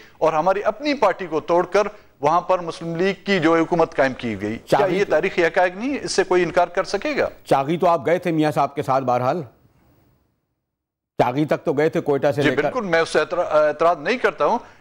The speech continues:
Speaker 1: لیکن وہاں پر بھی، آج وہ ریکارڈ پر بات ہے، وہاں پر بھی جو میں نے اسپیچ کی، اس میں نیوکلیئر کی حمایت نہیں، بلکہ وہاں پہ بھی میں نے مخالفت کی کہ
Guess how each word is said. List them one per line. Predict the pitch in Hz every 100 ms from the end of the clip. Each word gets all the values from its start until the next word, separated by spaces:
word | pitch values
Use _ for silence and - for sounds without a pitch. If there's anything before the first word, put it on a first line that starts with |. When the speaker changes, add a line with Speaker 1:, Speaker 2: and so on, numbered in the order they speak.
| _ -
Speaker 1:
لیکن | 160 170 214 160
وہاں | 139 175 240
پر | 254 240
بھی، | 175 135 107
آج | 120 151 156
وہ | 165
ریکارڈ | 151 170 185
پر | 190
بات | 156 151 208
ہے، | 196
وہاں | 147 151
پر | 180 196
بھی | 196
جو | 175 170
میں | 175
نے |
اسپیچ | 165 - 214 202
کی، | 214 226 220 - - -
اس | 185
میں | 180
نیوکلیئر | 170 180 190 202
کی | 202 180
حمایت | 127 170 185 185
نہیں، | 208
بلکہ | 175 170 156
وہاں | 147
پہ | - 190
بھی | 190
میں | 165
نے | 160
مخالفت | 147 151 143 156 -
کی | 185
کہ | 170